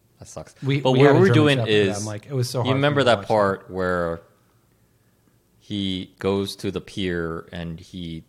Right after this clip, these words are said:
Speaker 1: does his, like, everyday noon recording, like, blast, radio blast,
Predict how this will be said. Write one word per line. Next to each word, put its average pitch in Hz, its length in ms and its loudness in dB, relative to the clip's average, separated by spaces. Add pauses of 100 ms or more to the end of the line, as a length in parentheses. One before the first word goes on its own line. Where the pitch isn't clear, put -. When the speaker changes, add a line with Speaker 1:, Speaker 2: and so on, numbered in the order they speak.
(160)
Speaker 1:
does 90 200 -6
his, 85 360 -12
like, 76 360 -14 (720)
everyday 90 540 -6
noon 82 320 -10
recording, 80 680 -10
like, 85 220 -12
blast, 78 320 -4
radio 82 260 -10
blast, 73 560 -16